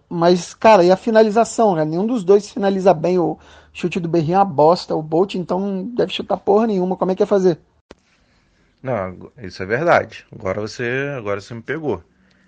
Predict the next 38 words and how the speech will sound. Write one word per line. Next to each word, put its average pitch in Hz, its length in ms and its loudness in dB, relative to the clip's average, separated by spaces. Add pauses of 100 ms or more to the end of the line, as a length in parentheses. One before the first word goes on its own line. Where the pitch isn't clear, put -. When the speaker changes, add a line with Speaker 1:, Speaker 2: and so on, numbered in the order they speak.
(460)
Speaker 2:
É, 95 440 -8
mas, 98 480 -6
sei - 180 -8
lá, 135 600 -2
se - 200 -20
tentar 123 340 -4
várias 127 320 -2
vezes 135 640 -8 (1040)
por 101 180 -12
jogo, 104 520 -6 (120)
cada 104 300 -4
jogo 113 220 -6
tem 107 160 -8
vários 107 320 -2
escanteios, 117 640 -6
a 120 40 -4
gente 104 180 -12
tem 113 120 -12
vários 113 240 -8
escanteios - 640 -12
contra, 143 360 -4
pode 117 220 0
até 123 120 -2
arrumar 127 220 0
alguns 113 300 -4
escanteios 110 440 -6
contra - 220 -6
de 104 60 -14
propósito 110 720 -2 (460)
pra, 92 360 0 (120)
pra 98 140 -4
fazer 98 280 -2
a 98 40 0
jogada. 101 640 -2 (640)
Sei - 180 -8
lá, 147 300 0
às 113 100 -4
vezes 117 260 -6